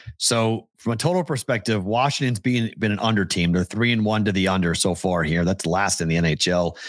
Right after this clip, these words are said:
with only one over. Seattle's got, only got, they're one and five.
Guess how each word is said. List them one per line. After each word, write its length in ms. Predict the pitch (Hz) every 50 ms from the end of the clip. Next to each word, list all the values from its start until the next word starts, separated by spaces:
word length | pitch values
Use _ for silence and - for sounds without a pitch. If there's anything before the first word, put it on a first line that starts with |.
| - - -
with 80 | - 95
only 220 | 95 85 80 78
one 340 | 71 - 90 98 98 95 95 - -
over. 460 | 92 92 92 90 73 76 73 76 - - - _ _ _ _
Seattle's 440 | - - - 104 107 117 113 107 90 85
got, 160 | 107 98 85
only 180 | 85 95 92
got, 180 | 82 90 80 - 80 85 80 - _ _
they're 300 | - - - - 101 104
one 260 | 92 85 90 107 107 92
and 120 | 76 71
five. 560 | - - - 120 117 95 78 78 78 76 -